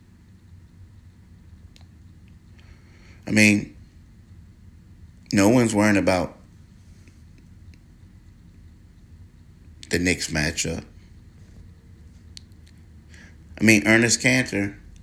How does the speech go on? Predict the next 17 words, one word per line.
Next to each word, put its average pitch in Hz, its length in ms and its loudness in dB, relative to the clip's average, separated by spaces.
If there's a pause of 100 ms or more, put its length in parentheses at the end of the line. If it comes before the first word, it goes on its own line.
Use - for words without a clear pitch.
(120)
in 98 100 -4
a 90 60 -2
game 113 380 0
last 117 420 -4
year, 95 360 -8 (640)
he - 140 -6
had 104 180 2
thirty-one 113 1080 -2 (220)
points 95 480 -4
and 85 180 -6
twenty-two 98 580 -4
rebounds 82 720 -6
against 82 440 -8
Embiid. 78 600 -8 (4000)
People 120 280 -2
don't 104 200 -2
care. - 320 -6